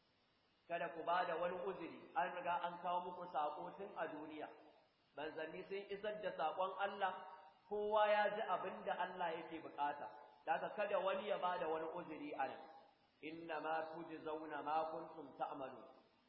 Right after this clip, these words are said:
Kadai abin da kuka kasance kuna aikatawa ne ake saka muku da shi.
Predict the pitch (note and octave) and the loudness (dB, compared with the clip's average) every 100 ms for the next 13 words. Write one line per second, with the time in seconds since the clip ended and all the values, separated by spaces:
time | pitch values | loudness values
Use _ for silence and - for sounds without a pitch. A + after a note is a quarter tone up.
0 | _ F#3+ F#3 G3+ G#3 - - - - - | _ -2 2 2 0 -6 -12 -16 -20 0
1 | C#3+ E3 F3+ F3 F3 E3+ E3 F3 F3 D3+ | 2 2 -2 -4 -4 -6 -6 -6 -6 -6
2 | C#3+ E3 D#3+ F3 E3 D#3 D#3+ E3 D#3+ D3+ | -8 -10 -8 -4 -2 0 -2 -2 -4 0
3 | D#3+ D3+ E3 E3 D#3+ D#3 D#3+ D#3 C#3+ E3+ | 2 4 2 0 -2 -4 -4 -8 -4 2
4 | E3 - D3+ C#3 D3 C#3+ - - | 2 4 0 0 -4 -8 -10 -16